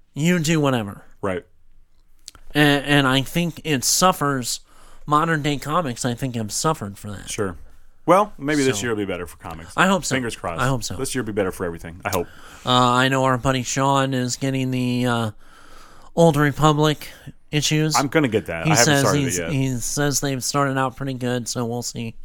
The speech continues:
Speaker 2: Yep. I'm willing to do any Star Wars there is right now.
Speaker 1: Right.
Speaker 2: So I need to do that. I'll probably check that out.
Speaker 1: But, um,
Speaker 2: Anything else?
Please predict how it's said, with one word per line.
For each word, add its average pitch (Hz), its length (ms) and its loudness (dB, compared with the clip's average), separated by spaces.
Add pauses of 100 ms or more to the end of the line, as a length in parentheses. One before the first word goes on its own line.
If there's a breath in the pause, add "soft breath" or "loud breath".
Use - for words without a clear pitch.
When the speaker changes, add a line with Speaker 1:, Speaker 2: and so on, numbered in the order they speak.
Speaker 2:
Yep. 90 160 -4 (100)
I'm 139 180 4
willing 139 260 4
to 110 80 -2
do 110 160 2
any 101 140 0
Star 90 240 -4
Wars 82 260 -6
there 85 160 -6
is 85 180 -6
right 82 160 -8
now. 85 160 -10
Speaker 1:
Right. 120 320 0
Speaker 2:
So 95 120 -8
I 87 120 -6
need 107 120 -2
to 90 100 -6
do 85 140 -8
that. 82 200 -8 (180)
I'll 131 140 4
probably 104 240 0
check 85 140 -6
that 82 140 -6
out. 82 200 -6 (1800 soft breath)
Speaker 1:
But, 107 360 -2
um, 107 360 -4 (160)
Speaker 2:
Anything 190 260 4
else? 277 320 -2